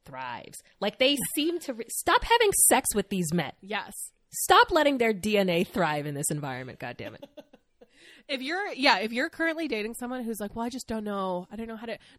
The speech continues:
Speaker 2: No, it's not that fucking hard to know what you're doing. You call somebody back, you pick up the phone,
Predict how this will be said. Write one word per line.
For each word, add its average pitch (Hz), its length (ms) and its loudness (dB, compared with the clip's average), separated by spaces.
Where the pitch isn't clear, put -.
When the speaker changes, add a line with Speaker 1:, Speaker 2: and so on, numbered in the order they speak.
Speaker 2:
No, 494 180 -4
it's 330 200 -8
not 415 180 -4
that 269 380 -2
fucking 330 220 -6
hard 294 200 -4
to 220 60 -4
know 226 180 -2
what 226 140 -4
you're 208 120 -6
doing. 185 460 -8
You 214 140 -6
call 233 320 0
somebody 349 320 -2
back, 208 440 -6
you 233 120 -4
pick 294 200 -2
up 403 100 -4
the 427 100 -2
phone, 208 420 -4